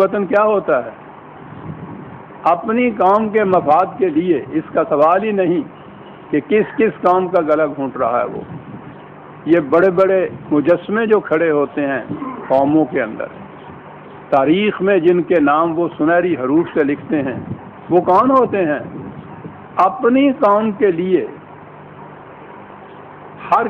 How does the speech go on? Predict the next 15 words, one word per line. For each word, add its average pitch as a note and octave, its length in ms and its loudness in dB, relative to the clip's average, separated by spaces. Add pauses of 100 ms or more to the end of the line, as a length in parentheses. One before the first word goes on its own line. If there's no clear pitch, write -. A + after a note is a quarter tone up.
قسم A#3+ 420 -2
کی G#3+ 120 0 (120)
مفاد E3 340 2
پرستیوں D3+ 540 -2
کا D3 160 -4
تغیر۔ B2 320 -8 (220)
My F#3+ 200 2 (220)
nation، G3+ 500 -4 (800)
my G3 160 4 (200)
country، G#3 380 0
بلکہ D3+ 360 0 (360)
my F#3 160 4 (180)
country، A3 460 0 (260)
right F#3+ 400 0
or F#3 80 2